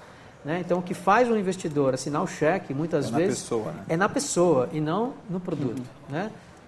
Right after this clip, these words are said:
Speaker 1: É, é, então, eu diria que esse brilho nos olhos, esse poder de você efetivamente mostrar que você tá apaixonado pelo que você desenvolveu, pelo que você criou, é extremamente importante. Segundo, isso, isso, isso envolve a clareza na apresentação,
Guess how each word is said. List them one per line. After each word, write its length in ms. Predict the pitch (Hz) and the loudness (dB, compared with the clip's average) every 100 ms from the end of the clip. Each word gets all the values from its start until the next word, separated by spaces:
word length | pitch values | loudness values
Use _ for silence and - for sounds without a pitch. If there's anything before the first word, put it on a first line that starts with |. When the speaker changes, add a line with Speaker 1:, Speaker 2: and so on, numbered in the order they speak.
| - | -6
Speaker 1:
É, 240 | 139 139 139 | -2 0 0
é, 360 | 143 135 131 135 | 0 2 2 -2
então, 220 | 143 190 | -2 0
eu 40 | |
diria 240 | 208 214 220 | 0 4 4
que 160 | 220 180 | 4 0
esse 200 | 160 151 | 2 0
brilho 400 | 131 151 208 226 | 0 2 4 4
nos 180 | 226 160 | 2 4
olhos, 360 | 160 139 123 139 | 6 6 2 -6
esse 160 | - | -10
poder 460 | - 165 143 170 208 | -4 0 2 2 2
de 140 | 190 | 0
você 300 | 190 185 185 | -4 -4 0
efetivamente 840 | 202 202 202 202 196 170 160 156 139 | 0 0 -2 -2 -2 0 -2 -2 -4
mostrar 440 | 143 156 156 165 | -2 -4 -2 -2
que 40 | 175 | -2
você 100 | 170 | -2
tá 100 | 175 | -2
apaixonado 680 | 170 165 - 143 160 202 214 | -2 -4 -2 0 2 0 0
pelo 180 | 202 | -4
que 120 | 196 190 | -2 -4
você 400 | 180 180 185 196 - - - - - 160 | -4 -2 -2 -2 -8 -20 -20 -20 -16 -6
desenvolveu, 680 | 156 202 214 196 160 147 | 0 6 6 6 6 4
pelo 180 | - 156 | 4 2
que 60 | 156 | 0
você 240 | 151 - | -2 -2
criou, 460 | 151 147 151 196 190 - - - - - | 0 4 4 4 2 -8 -18 -20 -18 0
é 260 | 165 190 - | 4 4 2
extremamente 460 | - 196 202 190 190 | -2 2 2 2 0
importante. 640 | 185 180 180 120 113 - - - | -2 -2 0 -4 -4 -14 -20 -16
Segundo, 560 | - 247 190 180 127 123 | -6 -2 2 2 2 -2
isso, 220 | 151 226 | -2 -2
isso, 320 | 202 - 240 220 | -4 -2 -2 -2
isso 200 | 185 220 | -2 0
envolve 320 | 185 208 208 | 2 2 2
a 20 | |
clareza 500 | - 214 175 185 151 | 0 4 6 6 4
na 60 | 143 | 0
apresentação, 640 | 143 139 143 135 - 110 | -2 -4 -4 -6 -6 -10